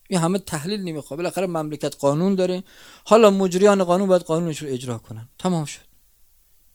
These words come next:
جنگل مگه برای خودش نمیگن قانون داره؟ هر گوشه دنیا هم که میری قانون خودش داره. کشور ما هم یک کشور قانوندار، قانونمدار هست.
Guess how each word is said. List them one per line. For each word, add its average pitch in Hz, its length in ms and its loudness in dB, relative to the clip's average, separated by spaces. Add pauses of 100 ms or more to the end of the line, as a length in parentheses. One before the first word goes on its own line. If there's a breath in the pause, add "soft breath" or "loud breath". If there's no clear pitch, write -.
(140)
جنگل 160 320 4
مگه 175 220 2
برای 156 160 2
خودش 175 200 -2
نمیگن 196 200 0
قانون 151 340 -2
داره؟ 117 180 -4
هر 190 180 6
گوشه 190 280 -2
دنیا 180 360 2
هم 185 100 0
که 165 100 -6
میری 175 140 -2
قانون 160 320 -6
خودش 135 300 -10
داره. 131 240 -16 (180)
کشور 202 380 -2
ما 196 140 -4
هم 185 80 -6 (360 loud breath)
یک 175 420 -2 (220)
کشور 151 520 2 (380 loud breath)
قانوندار، 156 1000 4
قانونمدار 139 840 2
هست. 107 480 -8